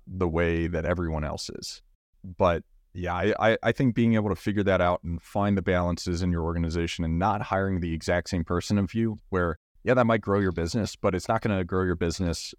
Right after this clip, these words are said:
by a multiplier other than just adding one to it,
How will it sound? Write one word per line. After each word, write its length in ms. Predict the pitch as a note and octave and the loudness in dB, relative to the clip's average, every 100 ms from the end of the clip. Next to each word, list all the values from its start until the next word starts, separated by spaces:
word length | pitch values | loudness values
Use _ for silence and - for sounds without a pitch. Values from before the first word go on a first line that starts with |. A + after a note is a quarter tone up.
| _ | _
by 200 | - F#2 | 2 4
a 60 | E2+ | 4
multiplier 840 | D#2+ D#2+ - - - F2 F2+ F2 F2 - | 2 -4 -6 -10 0 2 2 0 -4 -4
other 260 | F2+ F#2 E2+ | 0 2 2
than 260 | E2 D#2+ - | 0 -2 -2
just 200 | F2 - | -4 0
adding 340 | F2+ E2+ D#2+ D2 | 2 2 2 -4
one 280 | D#2 D2 | -4 -4
to 200 | D2 D2+ | -4 -4
it, 160 | D2 D2 | -4 -8